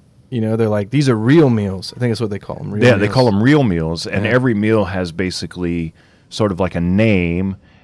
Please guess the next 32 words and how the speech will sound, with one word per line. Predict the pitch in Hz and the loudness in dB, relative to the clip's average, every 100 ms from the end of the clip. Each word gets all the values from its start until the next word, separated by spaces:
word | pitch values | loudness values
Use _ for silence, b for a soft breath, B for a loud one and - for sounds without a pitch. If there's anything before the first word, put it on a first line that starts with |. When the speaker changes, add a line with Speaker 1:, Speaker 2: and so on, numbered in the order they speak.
| b | b
Speaker 2:
that | 98 92 - | -2 -2 -2
Speaker 1:
Some | 90 135 | -2 2
we | 147 | 4
Speaker 2:
describes | 101 95 | 2 2
Speaker 1:
can't | 131 | 2
repeat | 127 127 139 | 0 0 0
on | 147 | 0
air. | 180 294 - | -2 -4 -2
<laughs> | |
Speaker 2:
like | 95 92 | 0 0
a | 90 | -2
feeling | - - 117 107 104 101 98 | -6 0 4 4 4 2 2
or | 90 | 0
an | 90 | 0
emotion | 87 92 95 90 101 92 87 82 - | 2 2 2 0 -2 -2 -2 -6 -2
Speaker 1:
Right. | 165 147 - - | 2 2 0 -8
Speaker 2:
uh, | 85 85 82 | -4 -4 -4
to | - 92 | -4 -4
it, | 73 87 | -4 -4
like | 85 - _ - | -6 -6 _ -6
an | 95 | -4
Unhappy | 90 87 90 87 | -2 -2 -2 -2
Meal | 87 87 85 | -4 -2 -2
or | 85 82 78 78 | -4 -4 -2 0
Speaker 1:
A | |
blue | 123 123 | 2 4
meal, | 117 113 107 | 2 2 0
I | 107 | -4
think, | - 113 104 | -6 -8 -8
is | 95 | -10
one. | 104 107 104 | -8 -8 -6
Um, | 98 95 87 110 | -8 -10 -12 -14